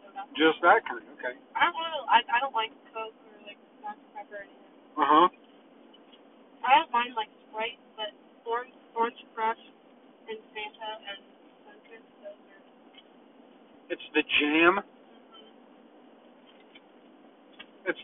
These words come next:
Speaker 2: the tea? No, that's not how you say that, is it?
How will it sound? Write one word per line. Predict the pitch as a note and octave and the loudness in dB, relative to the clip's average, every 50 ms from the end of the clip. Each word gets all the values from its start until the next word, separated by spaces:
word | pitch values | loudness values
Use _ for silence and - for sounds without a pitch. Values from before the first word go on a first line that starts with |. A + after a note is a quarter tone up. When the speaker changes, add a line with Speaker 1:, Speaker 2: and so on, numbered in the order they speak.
| - | -6
Speaker 2:
the | D3+ - - | -6 -6 -6
tea? | - D#3+ E3 E3+ F#3 G3+ G#3+ - - - - - - - - - - - - - - - - - - - - - - - - - - - - - - - - - - - - - - - - | -4 -2 -2 -2 -2 -4 -6 -10 -16 -20 -20 -20 -20 -20 -20 -20 -20 -20 -20 -20 -20 -20 -20 -18 -18 -20 -20 -20 -20 -20 -20 -20 -20 -20 -20 -20 -20 -20 -20 -20 -20 -20 -20 -20 -20 -16 -8
No, | D#3+ D3+ C#3 C3 C3 | -4 0 2 4 4
that's | C3 - - | 4 4 4
not | D3 C3+ C3 | 4 4 4
how | C3+ C3+ | 2 -2
you | B2+ - C3 | -4 -6 -8
say | B2+ | -8
that, | B2 A#2+ A#2 A#2 | -8 -8 -10 -12
is | A#2 A#2+ - A2+ | -16 -18 -16 -16
it? | A2 - | -16 -16